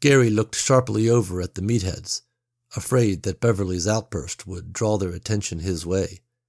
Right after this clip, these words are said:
but they were still transfixed in front of the television. Gary set his books aside and went over to Beverly. "Hey, what's going on?" he asked.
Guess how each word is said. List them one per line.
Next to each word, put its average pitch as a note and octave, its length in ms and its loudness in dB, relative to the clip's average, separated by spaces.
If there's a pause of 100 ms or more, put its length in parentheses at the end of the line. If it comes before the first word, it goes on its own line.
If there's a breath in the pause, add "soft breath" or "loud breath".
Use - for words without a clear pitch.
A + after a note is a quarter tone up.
(420)
but - 160 -10
they B2+ 240 2
were E2+ 140 -6
still F2+ 260 -6
transfixed - 760 -6
in F2 80 -10
front F#2+ 240 -4
of F2 120 -10
the - 80 -18
television. F#2 560 -6 (1200)
Gary D3 260 4
set B2+ 220 4
his A2 140 0
books - 300 -2
aside - 520 -4
and F2+ 160 -8
went F#2+ 140 -4
over F#2+ 260 -2
to F2 120 -10
Beverly. F2 560 -8 (800)
"Hey, F3+ 380 2 (140)
what's E3+ 220 0
going G3+ 280 4
on?" G#3+ 400 4 (680)
he G2 220 -6
asked. - 480 -12